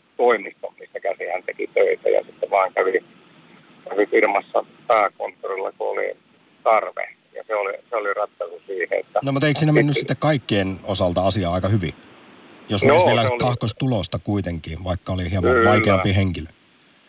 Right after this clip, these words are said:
Speaker 1: Kyllä vaan, hän, hän oli enemmän semmoinen yksinpuurtaja ja siinä oli varmaan se virhe, mut sitä ei aina tiedä. Monta kertaa sen, taitaa olla se neljä kuukautta nykyisinkin se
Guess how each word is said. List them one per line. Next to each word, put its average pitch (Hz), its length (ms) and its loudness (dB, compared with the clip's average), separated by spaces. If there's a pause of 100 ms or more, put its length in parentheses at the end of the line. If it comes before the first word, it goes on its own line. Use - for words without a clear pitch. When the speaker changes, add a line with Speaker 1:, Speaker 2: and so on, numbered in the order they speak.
(220)
Speaker 1:
Kyllä 120 360 0
vaan, 101 220 0
hän, 107 200 -2 (260)
hän 107 140 -6
oli 104 180 0
enemmän 95 300 -2
semmoinen 90 280 -2 (380)
yksinpuurtaja 95 960 2
ja 92 340 0 (120)
siinä 92 240 -2
oli 92 180 -2
varmaan 92 360 0 (100)
se - 120 -6
virhe, 95 260 2
mut 92 160 -6
sitä 117 260 4
ei 120 140 6
aina 123 300 0
tiedä. 117 320 -2 (840)
Monta 104 220 -4
kertaa 107 400 -4
sen, 104 280 -10 (840)
taitaa 107 220 -4
olla 113 120 -6
se 123 60 -12
neljä 113 280 -2
kuukautta 104 400 -8
nykyisinkin 95 640 -14
se 92 160 -4